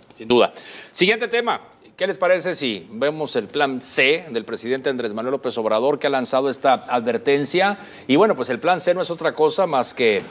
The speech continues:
arrasar, porque así lo dijo, que van a ganar el Congreso y en los últimos días de su mandato enviar una reforma, pues, que modifique por completo el funcionamiento del Poder Judicial, de la Suprema Corte de Justicia de la Nación. O sea, ese puede ser algo así como el legado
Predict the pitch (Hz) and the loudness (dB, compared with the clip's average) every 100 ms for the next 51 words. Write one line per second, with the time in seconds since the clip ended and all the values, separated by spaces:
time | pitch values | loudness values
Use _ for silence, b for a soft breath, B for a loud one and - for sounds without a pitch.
0 | - 110 123 131 180 202 247 - - 123 | -2 0 2 2 4 4 2 -4 -10 -6
1 | 117 110 156 147 139 131 214 214 - 143 | -4 -4 -2 -2 -2 -4 -6 -2 0 0
2 | 170 143 123 139 147 - 117 120 131 185 | 0 -2 0 -2 -2 -4 -4 -2 -2 0
3 | 196 - 190 247 220 165 160 151 - 233 | 0 0 2 2 2 2 4 2 0 0
4 | 247 254 202 175 156 165 147 135 180 175 | 0 -2 -2 -2 0 0 0 -2 -2 -2
5 | 147 135 135 131 170 208 B B B B | -2 2 2 4 2 2 B B B B
6 | B 156 151 147 208 254 240 214 175 131 | B 0 2 2 2 2 0 -6 -6 -4
7 | 151 151 180 240 - - _ _ _ - | 0 0 0 -4 -6 -20 _ _ _ 0
8 | 147 - 143 135 139 131 160 247 247 233 | 0 2 0 2 2 0 0 -2 0 -2
9 | 151 131 120 147 175 143 131 127 120 117 | -2 -2 0 -2 -2 -6 -4 -2 -2 -4
10 | 139 151 180 117 113 110 - 113 104 226 | -6 -4 -4 -2 0 -2 -2 -6 -2 -2
11 | 233 117 98 113 139 143 131 131 131 - | 0 0 -2 -2 -2 0 -2 0 -2 -2
12 | 104 127 - 123 104 98 95 202 139 156 | -6 -6 -2 0 0 0 0 2 4 6
13 | 190 190 202 160 175 185 180 165 185 175 | 4 4 2 4 2 2 2 0 0 -2
14 | 156 131 127 151 139 110 | 0 0 2 2 2 0